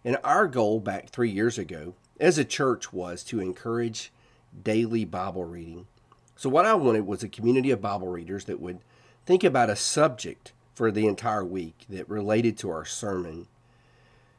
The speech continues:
Along the way, uh, many people listen to the podcast. We picked up listeners from all over the place.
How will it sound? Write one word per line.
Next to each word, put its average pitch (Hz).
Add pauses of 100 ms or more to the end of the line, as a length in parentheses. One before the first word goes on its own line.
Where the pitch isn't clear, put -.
(160)
Along 190
the 196
way, 98 (340)
uh, -
many 139
people 113
listen 95
to 90
the 87
podcast. 92
We 95
picked 95
up 80 (480)
listeners 92
from -
all 87
over 107
the 87
place. -